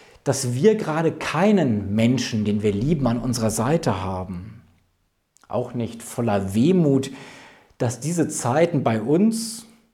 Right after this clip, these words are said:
fürs Erste vorbei sind,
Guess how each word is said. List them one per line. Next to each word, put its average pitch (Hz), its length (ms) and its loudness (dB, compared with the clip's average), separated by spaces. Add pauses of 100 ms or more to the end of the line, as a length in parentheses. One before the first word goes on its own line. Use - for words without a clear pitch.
(640)
fürs - 320 -10
Erste 107 600 -2
vorbei 101 500 -4
sind, 85 540 -8